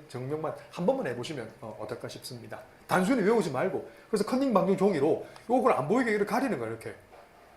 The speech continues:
선생님, 컨 방정 종-, 종이 줬죠? 그걸 이 타이틀만 보고, 요 밑에 과정을 안 보고 연습장에 적어낼 수 있어야 돼요. 요거 선생님 무시하면 안 돼요.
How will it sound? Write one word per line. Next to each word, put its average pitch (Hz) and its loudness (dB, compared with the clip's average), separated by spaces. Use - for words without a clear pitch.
선생님, 185 -4
컨 202 0
방정 202 2
종-, 220 0
종이 202 0
줬죠? 160 -2
그걸 170 2
이 220 0
타이틀만 254 -2
보고, 117 -4
요 208 6
밑에 214 2
과정을 127 -2
안 143 -4
보고 123 -2
연습장에 156 -2
적어낼 233 0
수 - -8
있어야 117 -4
돼요. 98 -6
요거 143 0
선생님 147 -6
무시하면 151 -4
안 95 -16
돼요. 127 -6